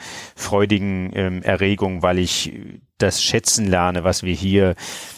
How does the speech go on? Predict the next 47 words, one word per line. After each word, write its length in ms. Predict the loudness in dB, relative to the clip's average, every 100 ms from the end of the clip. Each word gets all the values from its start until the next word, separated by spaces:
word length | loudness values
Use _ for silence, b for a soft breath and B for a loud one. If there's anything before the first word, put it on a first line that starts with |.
| B _ _ -4
an 200 | -4 -4
Freiheiten, 920 | -4 0 2 4 2 0 -2 -6 -4
an 380 | -4 -4 -4 -4
Möglichkeiten 720 | -2 0 0 -2 0 -2 0
der 100 | -2
Kulturwahrnehmung 960 | -2 -6 -2 0 2 2 2 -2 -4 0
haben. 260 | 0 2
Also 300 | 0 0 -2
hier 320 | -2 0 0 0
muss 240 | -2 0 2
ich 120 | 2
eben 240 | 2 0
<laughs> 360 | 0 2 2 2
nicht 420 | 0 2 2 2
Angst 320 | 0 0 2
haben, 240 | 2 2 2
dass 180 | 2
mir 140 | 2 4
hier 140 | 4
jemand 320 | 4 2 -2
mit 100 | 0
einer 100 | 0
Kalaschnikow 540 | 2 2 0 -2 -2 -4
dem 220 | -4 -4
Leben, 260 | 0 0 0
nach 180 | -2 -2
dem 120 | 0
Leben 260 | 0 0 -2
trachtet 480 | 0 -2 0 0
oder 200 | 2 2
dass 220 | 2 2 -2 B B B B B B B B _ _ -6
der 200 | 0 2
Autoverkehr 560 | 2 0 -2 2 2 2
so 140 | 0
gefährlich 380 | 0 2 2 4
ist, 180 | 2 2
dass 160 | 2
ich 100 | 0
hier 140 | 2 2
jeden 200 | 2 2
Tag, 280 | 2 0 -2
äh, 260 | -6 -6
mehrfach 460 | -6 -2 -2 -2 -2
überfahren 440 | -2 0 0 2
werden 280 | 2 2 0
kann. 200 | 0 2
Also 200 | 0 0